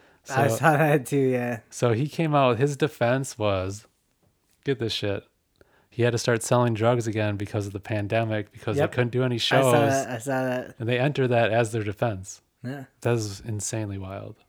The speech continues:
Speaker 1: And then he, uh, you know, he's learned his lesson, so he's not likely to
Speaker 2: To, to repeat?
Speaker 1: To, to repeat. I, yeah, they went
Speaker 2: Fa-
Speaker 1: lenient on him 'cause they know that, like, he's, he's learned his lesson here, and he knows that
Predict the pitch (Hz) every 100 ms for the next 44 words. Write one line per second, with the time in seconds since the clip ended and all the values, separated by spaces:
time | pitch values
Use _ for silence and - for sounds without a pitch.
0 | _ _ - 147 143 147 139 143 139 127
1 | 117 113 - - _ _ _ _ _ _
2 | _ _ - 135 135 131 131 139 143 135
3 | 127 147 - 131 110 123 120 127 123 127
4 | 123 123 117 113 107 _ _ _ _ _
5 | _ _ _ - 117 110 107 104 101 113
6 | 147 175 170 139 131 113 127 127 123 123
7 | 139 151 131 139 151 151 156 139 143 139
8 | 147 151 143 127 123 120 127 139 156 170
9 | 151 139 127 120 127 120 - _ _ _
10 | _ - 139 151 147 143 127 123 120 -
11 | 123 117 117 117 120 131 131 127 120 113